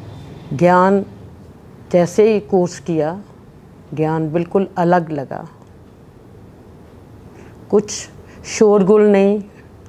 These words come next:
भक्ति का, शांति, अलग सी शांति। जैसे ही क्लास में आते, शांति की बहुत अनुभूति होने लगी। और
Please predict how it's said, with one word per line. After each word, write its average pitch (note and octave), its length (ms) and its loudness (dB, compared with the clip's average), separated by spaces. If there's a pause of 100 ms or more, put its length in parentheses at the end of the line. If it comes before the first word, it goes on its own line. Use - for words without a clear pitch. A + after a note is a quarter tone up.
(840)
भक्ति F3+ 340 0
का, F3+ 320 -4 (1120)
शांति, F#3+ 1000 -2 (560)
अलग F3+ 240 0
सी - 220 -2
शांति। D#3+ 500 -6
जैसे E3+ 340 -4
ही F3 60 -6
क्लास D#3+ 360 -4
में E3+ 140 -6
आते, D#3+ 360 -12 (1600)
शांति E3+ 380 -2
की F3+ 180 -4
बहुत F3 540 -2
अनुभूति E3+ 500 -4
होने D#3+ 300 -2
लगी। D#3+ 340 -6 (3000)
और D#3+ 300 2